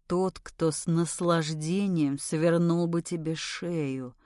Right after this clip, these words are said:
если бы у меня не появилась идея получше». А потом громко: «Забирайте, и мы договорились, да?»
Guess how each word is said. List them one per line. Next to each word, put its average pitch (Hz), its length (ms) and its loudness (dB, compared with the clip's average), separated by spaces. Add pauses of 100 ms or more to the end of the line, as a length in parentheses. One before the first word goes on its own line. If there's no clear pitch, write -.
(420)
если 165 480 2
бы 165 180 4
у 165 60 6
меня 170 260 4
не 165 140 4
появилась 165 800 2
идея 165 420 2
получше». 156 1000 -4 (760)
А 226 80 -4
потом 269 400 6
громко: 151 800 0 (500)
«Забирайте, 196 1120 8 (420)
и 202 200 4
мы 208 180 4
договорились, 196 800 4
да?» 196 400 4